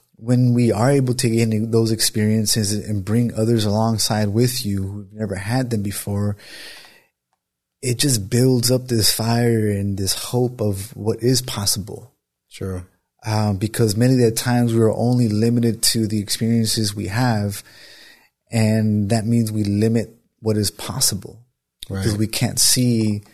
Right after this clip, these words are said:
Speaker 1: the bigger picture. And so I, I fully believe that when we are able to provide experiences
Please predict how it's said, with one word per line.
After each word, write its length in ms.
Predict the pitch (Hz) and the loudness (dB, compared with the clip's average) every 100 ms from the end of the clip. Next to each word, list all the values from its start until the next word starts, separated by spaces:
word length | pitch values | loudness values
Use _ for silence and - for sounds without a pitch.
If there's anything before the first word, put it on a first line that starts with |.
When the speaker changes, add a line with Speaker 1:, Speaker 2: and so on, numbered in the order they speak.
| _ - | _ -8
Speaker 1:
the 80 | 101 | -2
bigger 300 | 117 104 95 | 0 2 0
picture. 680 | - 127 127 - 95 95 - _ _ _ _ _ - | 0 0 2 0 0 -2 -6 _ _ _ _ _ -4
And 220 | 107 101 | 0 2
so 160 | - | 2
I, 260 | 110 107 110 | 2 0 -2
I 100 | 113 | 0
fully 400 | 117 - 131 127 | 0 2 2 2
believe 600 | 117 117 101 127 131 113 | 2 0 2 2 2 0
that 260 | 104 107 - | 0 -2 0
when 180 | 110 107 | -2 0
we 120 | 113 | 2
are 100 | 104 | 0
able 340 | 92 117 117 | 0 0 0
to 140 | 120 101 | -2 -2
provide 380 | 110 107 123 104 | -2 2 2 0
experiences 920 | - - 113 120 120 117 123 110 | -2 0 2 2 2 2 0 0